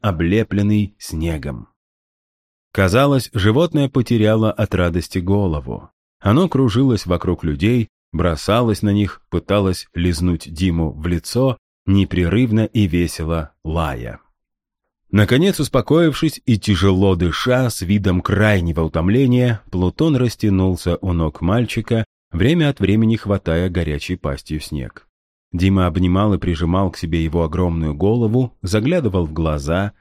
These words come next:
забрасывал вопросами. «Где ты был, Плутон? Куда ты пропал? Я боялся за тебя!»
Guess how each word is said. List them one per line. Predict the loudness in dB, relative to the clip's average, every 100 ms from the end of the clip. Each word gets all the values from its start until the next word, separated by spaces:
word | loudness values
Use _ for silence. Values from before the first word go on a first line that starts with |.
| _
забрасывал | -2 -2 0 0 -2 -4 -4
вопросами. | -4 -4 -2 -4 -4 -10 -14 -16 -20 _ -6
«Где | 0 2
ты | 2
был, | 2 2 2
Плутон? | 0 0 2 2 0
Куда | -2 0 0
ты | 0
пропал? | 0 -2 0 0 0 -2 _ _
Я | 0 2
боялся | 2 2 0 0 -2 -4
за | -2
тебя!» | -4 -4 -6